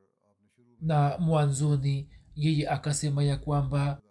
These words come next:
"Mimi nitakiandika katika idadi fulani,"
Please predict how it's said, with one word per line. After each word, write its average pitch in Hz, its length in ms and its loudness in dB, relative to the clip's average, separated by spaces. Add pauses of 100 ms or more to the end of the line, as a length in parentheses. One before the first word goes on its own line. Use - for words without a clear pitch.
(280)
"Mimi 143 640 0
nitakiandika 143 1120 0
katika 143 560 -4
idadi 135 560 0
fulani," 147 680 0